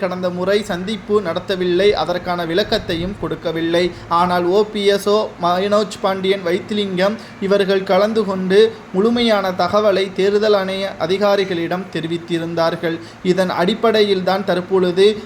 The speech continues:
தீர்ப்பானது ஓ பி எஸ்ஸிற்கு சாதகமாக வரவுள்ளதாக வழக்கறிஞர் ராம்குமார் அவர்கள் தெரிவித்துள்ளார். ஒன்றை மட்டும் நாம் பார்க்க வேண்டும். அதிமுகவை பொறுத்தளவிற்கு கூட்டணிகள் இருந்தாலும் சரி, கூட்டணி இல்லாமல் இருந்தாலும்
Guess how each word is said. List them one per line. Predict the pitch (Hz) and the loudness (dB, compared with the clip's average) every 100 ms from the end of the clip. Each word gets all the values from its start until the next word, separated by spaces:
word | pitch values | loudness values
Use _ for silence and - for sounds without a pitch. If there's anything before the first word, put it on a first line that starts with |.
| - - | -16 0
தீர்ப்பானது | 220 233 233 208 196 180 196 185 | 2 2 2 2 2 2 4 4
ஓ | 214 220 | 4 2
பி | 220 | 0
எஸ்ஸிற்கு | 214 202 185 190 185 | 0 0 -2 -2 0
சாதகமாக | 185 202 214 190 175 175 175 | 2 2 0 0 0 0 0
வரவுள்ளதாக | 170 196 202 196 185 175 170 175 208 - - | 2 2 4 4 2 0 0 0 0 -6 -2
வழக்கறிஞர் | 170 202 - 196 190 180 160 | 2 2 2 0 0 0 0
ராம்குமார் | 185 220 226 208 190 | 0 -2 -2 0 2
அவர்கள் | 175 170 170 185 180 | 0 -2 -2 -4 -4
தெரிவித்துள்ளார். | 165 170 175 - 170 175 170 170 - - | -6 -4 -6 -4 0 4 4 2 -4 -4
ஒன்றை | 180 196 208 202 | -2 2 2 2
மட்டும் | 190 233 233 226 | -2 -2 -4 -2
நாம் | 185 180 175 | -2 0 0
பார்க்க | 185 208 190 | 0 0 0
வேண்டும். | 180 175 202 - 156 | 0 -2 -2 -2 -2
அதிமுகவை | 214 233 226 220 214 202 196 180 180 | -2 -2 -2 -2 0 2 2 0 -2
பொறுத்தளவிற்கு | 185 185 208 185 185 180 196 233 - - 226 | -4 0 0 0 -2 0 2 2 0 -6 -2
கூட்டணிகள் | 220 233 220 196 208 190 | 2 2 2 2 0 2
இருந்தாலும் | 190 220 214 202 208 202 | 2 2 4 4 2 -2
சரி, | 196 226 220 | -4 -4 -4
கூட்டணி | 220 - 214 202 190 | -4 -2 -2 -2 -4
இல்லாமல் | 202 220 214 202 185 | 0 2 2 0 -2
இருந்தாலும் | 196 196 190 185 | -2 0 0 0